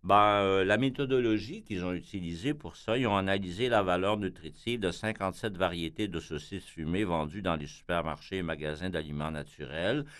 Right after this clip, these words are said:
Les critères ont été fixés en collaboration avec extenso point org et les bons choix fournissent quinze grammes ou plus de protéines et six cents milligrammes ou moins de sodium par portion de deux saucisses de moins de cinquante-sept grammes chacune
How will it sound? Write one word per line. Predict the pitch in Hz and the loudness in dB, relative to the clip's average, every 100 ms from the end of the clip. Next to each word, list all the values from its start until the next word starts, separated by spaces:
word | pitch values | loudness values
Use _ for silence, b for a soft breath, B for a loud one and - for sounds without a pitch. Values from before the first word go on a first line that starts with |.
| B B | B B
Les | - 101 | -6 -6
critères | - 107 117 107 | -6 4 6 6
ont | 98 | 4
été | 92 95 90 | -2 -6 -10
fixés | - 92 - | -10 -8 -2
en | 101 | 0
collaboration | 98 101 90 87 87 82 - 92 | 2 4 4 4 0 -2 -4 -6
avec | 80 - - | -6 -10 -14
extenso | 92 - - 80 80 - 90 | -14 -16 -6 -4 -4 -4 -6
point | 73 76 73 | -4 -6 -6
org | - 104 117 123 - B B - | 2 6 6 6 -6 B B 2
et | 98 | 4
les | 107 143 | 6 6
bons | 160 135 104 | 6 6 4
choix | - 101 101 120 | 2 4 6 4
fournissent | - 90 92 101 - | 0 0 0 -2 -2
quinze | 135 139 131 | 2 4 2
grammes | 87 80 90 104 107 | -2 2 2 4 0
ou | |
plus | 82 85 95 80 | -4 -4 -4 -2
de | 82 | -6
protéines | - 80 - - - 87 92 107 113 B B - _ _ | -6 -12 -10 -12 -8 -4 0 0 0 B B -20 _ _
et | 101 | -2
six | - 101 | -2 -6
cents | - 117 107 | -2 2 4
milligrammes | 104 87 80 90 98 | 4 0 -2 0 2
ou | 95 | 2
moins | 85 85 95 | 2 2 0
de | 80 | -2
sodium | - 80 67 87 98 85 | -6 -8 -4 -2 -2 -2
par | 85 | -6
portion | - 78 - - 87 85 | -6 -16 -14 -6 -4 -2
de | 78 76 | -2 -4
deux | 73 92 | -4 -6
saucisses | - 76 - 92 82 | -6 -12 -6 -6 -4
de | 76 | -4
moins | 71 85 | -4 -4
de | 76 | -4
cinquante-sept | 73 80 78 76 - 76 | -8 -10 -8 -8 -8 -12
grammes | 65 76 78 | -10 -6 -4
chacune | - 69 - 101 110 | -4 -10 -4 -2 0